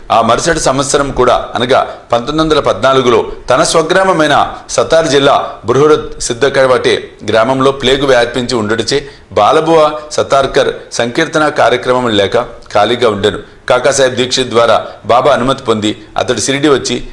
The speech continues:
హరికథ సంకీర్తనం చేసెను. బాబా అతనికి తగినట్లు సత్కరించెను. పంతొమ్మిది వందల పద్నాలుగవ సంవత్సరంలో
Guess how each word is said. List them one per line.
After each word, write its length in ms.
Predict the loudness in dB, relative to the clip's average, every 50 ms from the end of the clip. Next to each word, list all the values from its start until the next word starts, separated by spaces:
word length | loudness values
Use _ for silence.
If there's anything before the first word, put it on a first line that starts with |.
| -4 -2
హరికథ 300 | -2 -2 0 0 -2 -2
సంకీర్తనం 580 | 0 -2 -2 -2 -2 -4 -4 -2 -4 -6 -4 -4 -4
చేసెను. 280 | -4 -2 -2 -4 -4 -6 -8 -16 -20 _ -6
బాబా 300 | 0 2 2 4 4 2
అతనికి 400 | 2 2 2 0 0 -4 -4 -2
తగినట్లు 420 | -2 -2 -2 0 -2 -4 -4 -6 -4
సత్కరించెను. 680 | -4 -4 -4 -2 -2 -2 -2 -2 0 0 -2 -2 -2 -10 -16 -20 -6 -2
పంతొమ్మిది 420 | -2 -2 0 0 0 0 2 0 2
వందల 100 | 2 0
పద్నాలుగవ 340 | 0 2 2 2 2 2 2
సంవత్సరంలో 580 | 2 0 -2 -2 -2 0 0 2 2 2 0